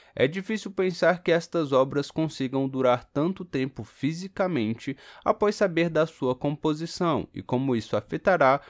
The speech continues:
o todo no futuro. Arames, malha de cobre, pedaços de ferro, cera e muitos outros produtos compõem obras que buscam comunicar o íntimo feminino e refletir sobre a vida da artista em uma Itália pós-moderna.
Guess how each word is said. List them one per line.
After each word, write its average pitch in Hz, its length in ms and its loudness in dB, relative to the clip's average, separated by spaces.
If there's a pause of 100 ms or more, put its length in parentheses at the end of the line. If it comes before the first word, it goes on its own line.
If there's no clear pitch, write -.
(140)
o 107 140 -4
todo 135 360 0
no 127 180 0
futuro. 127 680 -4 (380)
Arames, 143 720 2
malha 113 260 2
de - 120 -10
cobre, 127 500 2
pedaços 120 540 2
de 104 100 -8
ferro, 127 580 4
cera 143 400 0
e 135 60 2
muitos 165 380 -2
outros 156 340 -2
produtos 165 640 -6
compõem 139 440 -2
obras 127 420 0 (300)
que 202 80 -6
buscam 185 400 0
comunicar 185 640 2
o 117 140 2
íntimo 104 320 -4
feminino 147 640 -2 (240)
e 196 80 -2
refletir 180 500 -2
sobre 165 320 -2
a 156 80 4
vida 143 260 -2
da 139 140 2
artista 131 560 -4 (220)
em 185 100 2
uma 170 180 0
Itália 127 400 2
pós-moderna. 95 1120 0